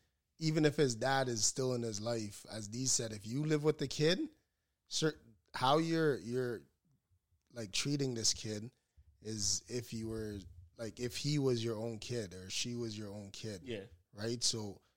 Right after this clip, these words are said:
Speaker 1: that's the tricky part is, like, if you take somebody up and you move in and you live with the kid,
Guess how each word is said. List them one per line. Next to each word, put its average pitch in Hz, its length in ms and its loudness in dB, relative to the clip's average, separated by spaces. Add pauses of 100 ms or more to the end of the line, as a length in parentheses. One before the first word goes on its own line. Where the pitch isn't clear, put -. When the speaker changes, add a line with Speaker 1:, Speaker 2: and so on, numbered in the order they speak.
(260)
Speaker 1:
that's 139 240 0
the 135 120 -2
tricky 135 360 -4
part 95 320 -10
is, 95 180 -8
like, 98 140 -10 (120)
if 117 220 -10
you 110 260 -6 (420)
take 135 200 2
somebody 127 420 0
up 127 200 0
and 123 120 -2
you 117 100 -4
move 123 300 -8
in 127 160 -2
and 120 140 -2
you 113 100 -4
live 117 220 0
with 120 140 -2
the 113 80 -4
kid, 135 400 -4